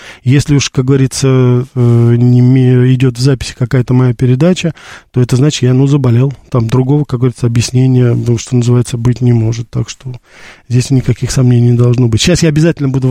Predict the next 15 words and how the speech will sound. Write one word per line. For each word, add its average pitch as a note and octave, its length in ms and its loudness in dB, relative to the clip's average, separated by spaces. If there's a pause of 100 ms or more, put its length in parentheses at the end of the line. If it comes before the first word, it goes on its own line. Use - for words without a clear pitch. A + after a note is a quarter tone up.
(140)
буду C3+ 220 -2
брать C3+ 220 0
ваши C3 260 -2
звонки, C#3+ 320 -2
уважаемые A#2 380 0
радиослушатели. C3 600 -2 (300)
Просто - 200 -4
хотелось C#3+ 360 0
бы C3 100 -2
ещё C#3 260 0
здесь A#2+ 300 -2 (380)
кое-что C3+ 420 0
дорассказать C#3 640 -2
по B2 140 -4
поводу A#2+ 480 0